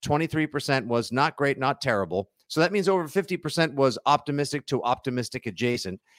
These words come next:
The other half was twenty-eight percent, like, Max back, I'm hurting, and nineteen percent was, when do the Celtics tip off? So, you know, there's, there's,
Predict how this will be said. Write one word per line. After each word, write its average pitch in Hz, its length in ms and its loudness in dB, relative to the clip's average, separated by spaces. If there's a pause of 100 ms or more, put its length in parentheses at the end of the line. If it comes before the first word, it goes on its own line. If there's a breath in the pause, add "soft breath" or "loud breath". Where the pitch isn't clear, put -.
(240 soft breath)
The 117 220 0
other 135 220 4
half 127 320 4
was 107 540 4
twenty-eight 143 600 -2
percent, 139 440 0
like, 113 300 -4
Max 123 320 -2
back, 123 360 -2
I'm 113 140 -4
hurting, 120 480 0 (420 soft breath)
and 107 220 -2
nineteen 113 400 0
percent 107 400 -4
was, 95 260 -4
when 101 180 -4
do 92 80 -6
the 90 80 -6
Celtics 90 420 -8
tip - 200 -10
off? 71 220 -8
So, 90 380 -4 (360 soft breath)
you 165 100 0
know, 160 200 10
there's, 156 460 6
there's, 147 340 2